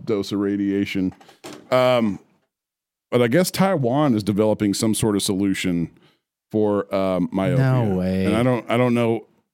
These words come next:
Speaker 1: I didn't read in. It was one of those, like, eleven P M reads, and I'm like,
Speaker 2: Yeah.
Speaker 1: Yeah.
Speaker 2: You couldn't read it, so because, because of the myopia.
Speaker 1: Yeah, I'm going blind.
Speaker 2: And
Speaker 1: Can't read the
Speaker 2: Yeah.
Speaker 1: damn phone. Can't
Speaker 2: Yeah.
Speaker 1: even read the solution. But yeah, the ultimate solution would be to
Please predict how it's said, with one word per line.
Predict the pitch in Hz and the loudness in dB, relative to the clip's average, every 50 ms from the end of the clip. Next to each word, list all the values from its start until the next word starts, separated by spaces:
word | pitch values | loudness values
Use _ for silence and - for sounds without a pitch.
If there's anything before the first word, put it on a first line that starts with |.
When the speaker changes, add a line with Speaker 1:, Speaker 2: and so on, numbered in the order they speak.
| _ | _
Speaker 1:
I | - 120 | 0 2
didn't | 131 135 127 123 117 117 | 2 2 2 2 2 2
read | 120 120 117 113 | 2 2 2 2
in. | 117 117 117 117 113 113 98 92 - - | 0 0 0 0 0 -2 -4 -6 -4 -2
It | 104 | 0
was | 110 110 113 | 0 2 2
one | 120 123 | 0 0
of | 120 110 | 2 2
those, | 113 110 101 98 | 0 0 0 -2
like, | 98 95 - | -2 -2 0
eleven | 98 95 107 113 110 107 107 104 | 0 2 2 2 2 0 -2 0
P | - 110 107 107 | 0 0 2 2
M | 110 107 104 98 | 2 2 2 2
reads, | 101 104 104 110 107 98 92 | 2 2 2 2 0 0 0
and | 95 95 | -2 0
I'm | 95 98 98 | 0 0 0
like, | 92 87 87 - - - - _ _ _ _ _ _ _ _ | -2 -4 -6 -8 -10 -16 -18 _ _ _ _ _ _ _ _
Speaker 2:
Yeah. | - 135 131 120 110 98 151 147 143 135 113 95 90 92 90 | -4 -2 -2 0 0 0 2 2 2 2 2 0 -2 -2 -2
Speaker 1:
Yeah. | 117 117 110 113 90 85 - - - _ _ _ _ _ - | -2 0 -2 -2 -4 -8 -16 -20 -20 _ _ _ _ _ 2
Speaker 2:
You | 151 156 | 2 2
couldn't | - 196 190 151 151 143 | 2 2 0 2 2 2
read | 139 135 143 143 | 2 4 4 4
it, | 160 160 139 - 113 117 | 2 2 0 -4 -6 -4
so | - 135 123 117 113 110 110 101 - _ _ - 120 113 104 101 117 | -2 0 2 2 0 0 -2 -4 -8 _ _ -12 -10 -10 -8 -6 -4
because, | 117 127 - 135 117 104 - - 104 - - _ _ | -4 -2 0 0 -2 -2 -4 -6 -8 -8 -10 _ _
because | - 117 95 120 113 107 | -6 -2 -2 0 -2 0
of | 107 | -2
the | 110 | -2
myopia. | 107 110 107 107 104 101 104 107 104 110 101 107 | 0 0 0 2 2 0 0 0 0 0 0 2
Speaker 1:
Yeah, | 123 123 | 2 2
I'm | 123 | 2
going | 110 117 117 117 120 | 2 2 2 2 4
blind. | 120 123 127 120 | 4 4 2 2
Speaker 2:
And | 107 98 | 0 0
Speaker 1:
Can't | - 117 110 104 | 0 0 0 2
read | 107 113 107 | 0 0 0
the | 101 | 0
Speaker 2:
Yeah. | 107 104 98 95 | 2 2 2 2
Speaker 1:
damn | 90 | 2
phone. | - - 117 117 113 104 90 | 0 0 -2 0 0 -2 -4
Can't | - - - 113 117 | -6 -4 -2 0 2
Speaker 2:
Yeah. | 98 98 | 2 2
Speaker 1:
even | 104 113 113 | 2 0 0
read | 117 117 120 113 | 2 0 0 0
the | 113 107 | -2 -2
solution. | - 120 110 120 120 117 - - 92 90 87 - - - - - _ _ _ _ _ _ _ _ _ _ - | -2 0 0 2 0 0 0 0 0 0 -2 -2 -10 -20 -20 -20 _ _ _ _ _ _ _ _ _ _ -2
But | - 123 123 117 | 0 0 2 2
yeah, | 120 123 120 | 2 2 2
the | 107 101 113 101 104 | 2 2 2 4 4
ultimate | 110 120 131 131 120 110 98 - | 4 2 2 2 2 0 0 0
solution | - 104 98 92 92 - - 95 92 | -2 -2 0 0 -2 -2 -2 0 0
would | 92 85 | 0 0
be | 90 90 85 | 0 -2 -2
to | - - 92 85 82 80 | -2 -2 0 0 0 -2